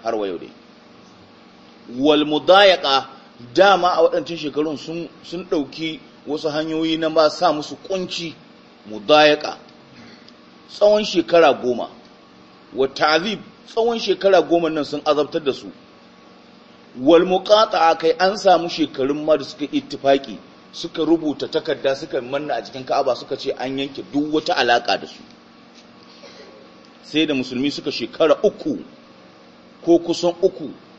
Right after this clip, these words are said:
ba a sayan kayansu, ba sa sayarwa, ba a aurensu, ba sa aurarwa,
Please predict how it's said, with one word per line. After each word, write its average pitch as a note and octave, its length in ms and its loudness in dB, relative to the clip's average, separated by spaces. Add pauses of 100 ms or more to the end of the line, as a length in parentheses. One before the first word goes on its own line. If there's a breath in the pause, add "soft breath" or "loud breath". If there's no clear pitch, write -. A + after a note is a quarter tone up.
(280)
ba F3 260 6
a D3 120 2
sayan C#3+ 400 0
kayansu, D#3 600 0 (160)
ba F3+ 200 8
sa E3+ 220 0
sayarwa, C3+ 400 2 (100)
ba E3+ 140 8 (160)
a B2+ 140 -4
aurensu, D3+ 360 -2 (120)
ba F#3 180 6
sa E3 240 -2
aurarwa, C#3 640 2